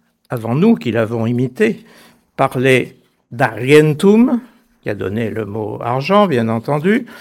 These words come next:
pour désigner le sujet de cette rencontre à Blois, c'est évidemment parce que la monnaie, les pièces frappées et portant en faible relief des figures et des signes, était faite de ce métal précieux qui était nommé en latin déjà argentum.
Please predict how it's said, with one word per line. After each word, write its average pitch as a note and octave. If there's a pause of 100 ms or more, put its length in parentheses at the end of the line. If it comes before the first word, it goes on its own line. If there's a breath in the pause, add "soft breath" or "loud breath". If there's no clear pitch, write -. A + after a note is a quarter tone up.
(240 loud breath)
pour A#2+
désigner B2+ (160)
le A2
sujet D#3+ (480 loud breath)
de G#2+
cette A2
rencontre A#2+
à A2
Blois, F#3 (500 soft breath)
c'est G3
évidemment D3
parce E3
que -
la A#2+
monnaie, F3
les C3
pièces C#3+ (220)
frappées F3
et C3
portant C#3+ (300 soft breath)
en A#2
faible D3
relief C3
des A2
figures E3+
et A2+
des A#2
signes, G#3+ (540 loud breath)
était B2+
faite F#3+
de C3+
ce C3
métal C3
précieux E3
qui B2
était D#3+
nommé C3
en C3
latin A#2+
déjà A#2+
argentum. A2+